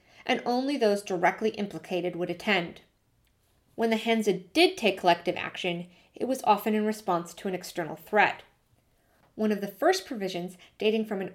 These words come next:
early twelfth century agreement, was that members of the League were to support each other in conflicts against overlords. They also took advantage of their collective resources to negotiate favorable trading conditions. For example,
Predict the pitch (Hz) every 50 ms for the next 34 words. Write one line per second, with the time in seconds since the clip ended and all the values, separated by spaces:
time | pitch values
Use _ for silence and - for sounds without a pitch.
0 | - - 220 220 214 202 190 190 - - 180 170 - - - 269 302 330 330 311
1 | 262 214 185 - 180 170 160 165 170 175 - _ _ _ _ _ _ 359 330 370
2 | 349 311 285 269 262 285 285 302 277 285 294 285 233 202 190 190 196 - - _
3 | - 220 214 214 220 208 - - - - 320 339 320 294 226 220 - 208 180 165
4 | 175 - - - 196 196 - - 190 180 - 196 185 - - 180 - 180 160 -
5 | - - 233 226 214 208 180 156 - - - - - - - _ _ _ _ _
6 | _ _ _ _ _ _ _ _ _ _ _ _ - 285 - - - 311 302 -
7 | 415 - 311 285 240 214 - - 180 180 185 185 196 180 185 - - 185 180 185
8 | 180 175 - - 196 202 202 - 294 254 208 185 170 165 170 160 170 175 - 170
9 | 165 - - _ - - 240 240 226 247 240 233 226 - - 196 185 - - -
10 | _ _ - 190 185 185 180 170 185 185 180 - 220 220 214 214 196 202 180 165
11 | 156 156 - - - - - - - - _ _ _ _ _ _ _ _ _ _
12 | _ _ _ _ _ _ _ _ _ _ _ - - 240 214 185 190 190 185 185
13 | 185 185 - - 269 330 - -